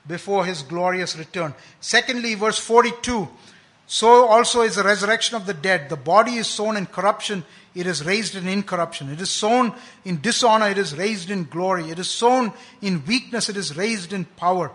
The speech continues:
It is sown a natural body, it is raised a spiritual body." There is a natural body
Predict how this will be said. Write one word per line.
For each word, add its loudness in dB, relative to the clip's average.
It -12
is -6
sown 2
a 0
natural 2
body, 2
it -10
is -6
raised -2
a -10
spiritual -6
body." -4
There -4
is -4
a -2
natural 4
body 2